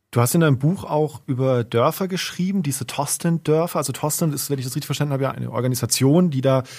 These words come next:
wirklich Programme für anbietet. Wie machen die das? Also wie schaffen die es, dass in diese, du nennst sie Tostan-Dörfer, also die heißen nicht so, du hast sie so genannt einfach. Wie schaffen die es, dass diese Dörfer sich überdurchschnittlich gut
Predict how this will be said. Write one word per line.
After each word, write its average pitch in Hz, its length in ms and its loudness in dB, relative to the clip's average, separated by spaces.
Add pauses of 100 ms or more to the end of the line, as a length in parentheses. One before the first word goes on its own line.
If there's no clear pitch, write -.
(160)
wirklich 131 240 0
Programme 131 400 4
für 117 200 0
anbietet. 101 600 -2
Wie 165 180 0
machen 170 260 4
die 123 120 0
das? 107 200 2
Also 131 280 2
wie 180 100 2
schaffen 165 360 2
die 160 120 0
es, 156 240 0
dass - 280 0
in 139 120 -6
diese, 123 280 2
du 131 120 -2
nennst 131 240 2
sie 123 240 0
Tostan-Dörfer, 170 680 4
also 117 140 0
die 120 80 4
heißen 143 260 6
nicht 180 120 8
so, 175 100 6
du 139 100 6
hast 127 100 4
sie 143 60 4
so 127 140 2
genannt 117 320 2
einfach. 175 320 4 (400)
Wie 147 140 2
schaffen 165 260 2
die 170 40 8
es, 156 100 2
dass 147 100 2
diese 139 220 0
Dörfer 151 400 6
sich 143 300 0
überdurchschnittlich 147 760 -2
gut 143 480 0